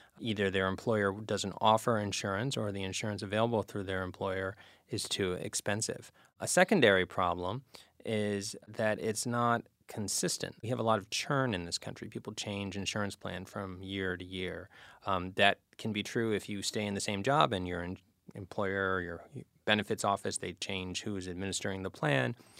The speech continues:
It can definitely change, obviously, if you switch jobs, you become unemployed. And in general, discontinuity in healthcare is not ideal, s-, you know, especially if it means you have to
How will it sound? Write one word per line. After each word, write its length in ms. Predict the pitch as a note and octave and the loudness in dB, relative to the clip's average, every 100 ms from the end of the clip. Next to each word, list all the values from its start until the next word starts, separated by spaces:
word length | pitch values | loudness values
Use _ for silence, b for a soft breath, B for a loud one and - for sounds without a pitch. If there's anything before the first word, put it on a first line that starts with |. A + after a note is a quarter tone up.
| b b - | b b -6
It 80 | |
can 160 | - F#2+ | -2 6
definitely 380 | A2+ C3 A#2 A2 | 8 8 6 0
change, 260 | A#2 G#2+ | 2 4
obviously, 320 | G2+ G2+ G2 G2+ | 4 4 0 -4
if 100 | G2+ | -4
you 60 | |
switch 300 | - G2 - | -2 -2 0
jobs, 380 | E3+ D#3+ C#3 A2 | 6 8 8 4
you 60 | G2 | -6
become 320 | F#2+ - F#2 | -6 -6 -4
unemployed. 840 | F2 F2 F2 - C#3 A2 G#2 F#2+ b b b | -4 -8 -12 -2 2 4 4 -2 b b b
And 100 | F3+ | 2
in 80 | G#3 | 4
general, 340 | A3 E4+ G#3+ C#3+ | 6 8 8 8
discontinuity 800 | C#3+ - D3 C#3 A2+ A#2 A#2 G#2 | 4 2 4 4 4 4 2 0
in 80 | |
healthcare 460 | F#2+ A2 - G2+ F#2+ | -2 -2 -2 -2 0
is 100 | F2+ | -2
not 400 | G2 G#2+ A2+ - | -4 0 0 0
ideal, 680 | F2+ F2+ F#2+ G2+ A#2 C#3+ E3+ b b b | -4 -6 -4 -2 0 -2 -6 b b b
s-, 120 | - - | -12 -6
you 120 | G#2+ | -2
know, 280 | F#2 F#2 - | 0 0 -2
especially 480 | G#2 - A2 - A2+ | -4 0 2 2 -2
if 100 | G#2+ | -4
it 80 | G#2+ | -4
means 280 | G2+ F#2+ | -4 -4
you 80 | G2 | -6
have 240 | G2 G2+ - | -4 -6 -6
to 180 | F#2 | -8